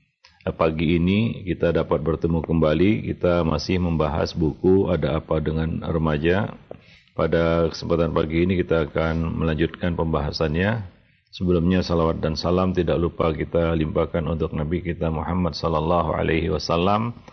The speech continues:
keluarga beliau, sahabat beliau, dan umat beliau sampai hari kemudian. Para pemerhat-, pemerhati roja, kaum muslimin dan muslimat, a'azani Allah wa iyyakum, kita sampai pa-, masih berbicara tentang, eh,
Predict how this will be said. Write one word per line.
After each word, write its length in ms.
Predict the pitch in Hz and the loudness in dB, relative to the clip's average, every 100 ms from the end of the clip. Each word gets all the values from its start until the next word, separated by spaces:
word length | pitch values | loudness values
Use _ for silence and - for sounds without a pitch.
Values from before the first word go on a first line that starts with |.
| - _ _ _ 87 | -20 _ _ _ 0
keluarga 400 | 85 80 82 76 | 2 4 2 2
beliau, 320 | 82 95 98 | 2 4 2
sahabat 400 | - 85 78 71 | 2 0 0 0
beliau, 400 | 76 85 92 98 | 2 2 4 4
dan 240 | 85 78 | 2 0
umat 240 | 85 82 73 | -2 -2 -2
beliau 320 | 80 87 92 | 0 4 2
sampai 400 | 87 80 78 85 | 2 -2 0 0
hari 240 | 78 82 76 | 0 -2 -2
kemudian. 480 | 78 78 85 80 - - - _ _ _ _ _ _ 98 | -2 2 4 2 -2 -12 -20 _ _ _ _ _ _ 2
Para 480 | 98 95 95 92 | 4 4 4 4
pemerhat-, 560 | 92 92 101 92 95 - - | 2 2 2 2 0 -2 0
pemerhati 480 | 92 92 82 90 92 | 2 2 0 2 4
roja, 480 | 87 78 90 117 - | 4 4 2 0 -6
kaum 240 | - 85 85 | -4 -2 0
muslimin 320 | 87 87 90 | 0 2 2
dan 160 | 85 | 2
muslimat, 560 | 80 71 82 87 95 95 - | 0 -2 0 0 0 -4 -8
a'azani 480 | 87 90 80 85 80 | -2 0 2 2 2
Allah 280 | 78 82 85 | 2 2 2
wa 80 | 78 | 0
iyyakum, 560 | 80 78 71 98 120 120 - _ _ - - _ | 2 0 2 0 0 -4 -16 _ _ -20 -20 _
kita 240 | - 104 123 | 2 4 4
sampai 320 | 113 104 117 | 4 4 4
pa-, 240 | 98 98 | 4 2
masih 320 | 104 98 - 113 | 4 2 2 2
berbicara 640 | 92 92 95 95 98 107 | 4 4 2 4 6 6
tentang, 720 | 104 90 80 98 104 104 95 | 6 2 4 4 4 4 2
eh, 880 | 104 92 90 90 90 87 87 87 | 4 6 6 6 6 6 6 6